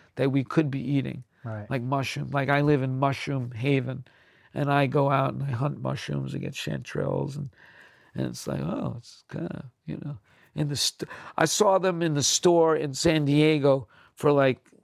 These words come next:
Speaker 1: uh, wha-, what's the other mushroom? What, I think it was, might have been chanterelles. They were, like, forty-nine dollars a pound.
Speaker 2: Yeah.
Speaker 1: <laughs> And I was like,
Speaker 2: You got a bunch at home.
Speaker 1: "Yeah, I got, I got, I gotta bring 'em down
Speaker 2: You got
Speaker 1: next
Speaker 2: the
Speaker 1: time
Speaker 2: good
Speaker 1: I
Speaker 2: stuff
Speaker 1: go."
Speaker 2: at home. I love that.
Speaker 1: The good stuff.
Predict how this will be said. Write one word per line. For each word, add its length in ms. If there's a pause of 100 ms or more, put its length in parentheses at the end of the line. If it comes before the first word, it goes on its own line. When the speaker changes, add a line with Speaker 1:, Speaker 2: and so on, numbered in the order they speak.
(120)
Speaker 1:
uh, 80 (140)
wha-, 240
what's 240
the 100
other 180
mushroom? 640 (380)
What, 240
I 140
think 220
it 120
was, 160
might 220
have 80
been 100
chanterelles. 560
They 100
were, 80
like, 180
forty-nine 640
dollars 440
a 40
pound. 520
Speaker 2:
Yeah. 320
Speaker 1:
<laughs> 100
And 160
I 140
was 240
like, 180
Speaker 2:
You 60
got 120
a 40
bunch 260
at 80
home. 320
Speaker 1:
"Yeah, 540
I 80
got, 280
I 40
got, 280
I 100
gotta 160
bring 220
'em 100
down 280
Speaker 2:
You 60
got 80
Speaker 1:
next 80
Speaker 2:
the 80
Speaker 1:
time 60
Speaker 2:
good 100
Speaker 1:
I 80
Speaker 2:
stuff 200
Speaker 1:
go." 60
Speaker 2:
at 80
home. 240
I 60
love 280
that. 280
Speaker 1:
The 100
good 220
stuff. 220